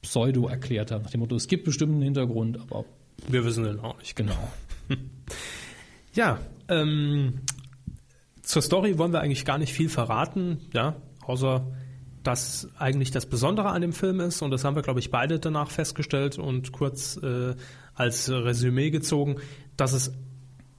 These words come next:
Speaker 2: in dem Sinn kein klassischer Kinofilm wäre.
Speaker 1: Nein, das wär, also wenn, dann
Speaker 2: Ja.
Speaker 1: ist es ein klarer deutscher Fernsehfilm. Das
Speaker 2: Ja.
Speaker 1: ist von Anfang an klar, finde ich.
Speaker 2: Denn die Besonderheit, äh, das hat man auch nachher dann nochmal im, im Autorengespräch, äh, herausgehört,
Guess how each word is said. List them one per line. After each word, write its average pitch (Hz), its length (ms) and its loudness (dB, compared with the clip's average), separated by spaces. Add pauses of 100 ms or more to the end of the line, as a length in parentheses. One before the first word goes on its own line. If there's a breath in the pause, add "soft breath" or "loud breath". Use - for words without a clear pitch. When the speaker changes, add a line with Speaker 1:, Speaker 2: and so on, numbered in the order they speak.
(140)
Speaker 2:
in 131 320 2
dem 165 220 4
Sinn 196 280 0
kein 160 420 0
klassischer 143 500 2
Kinofilm 131 800 2
wäre. 117 520 2 (140)
Speaker 1:
Nein, 113 200 0
das 110 140 0
wär, 139 120 -2
also 131 360 0
wenn, 160 200 4
dann 170 140 4
Speaker 2:
Ja. 139 40 2
Speaker 1:
ist 143 100 2
es 131 80 2
ein 127 80 4
klarer 127 360 2
deutscher 120 420 0
Fernsehfilm. 110 580 -6
Das 123 120 -6
Speaker 2:
Ja. 107 120 2
Speaker 1:
ist 101 60 2
von 123 120 0
Anfang 120 260 -2
an 110 160 -4
klar, 107 240 -8
finde 113 260 -8
ich. - 120 -12 (180 loud breath)
Speaker 2:
Denn 151 120 4
die 147 60 2
Besonderheit, 180 800 2
äh, 143 200 2
das 135 180 2
hat 143 160 0
man 143 160 0
auch - 260 -2
nachher 127 340 4
dann 131 160 4
nochmal 127 340 0
im, 113 320 0
im 120 220 -2
Autorengespräch, 156 1000 0
äh, 135 420 -2
herausgehört, 135 720 2